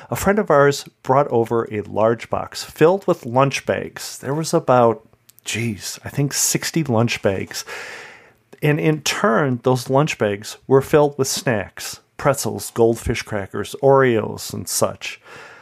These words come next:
All we had to do for the next month on school mornings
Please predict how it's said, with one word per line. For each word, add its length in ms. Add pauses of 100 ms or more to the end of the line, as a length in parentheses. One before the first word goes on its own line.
(260)
All 160
we 140
had 200
to 60
do 320
for 240
the 120
next 460
month 420
on 240
school 400
mornings 720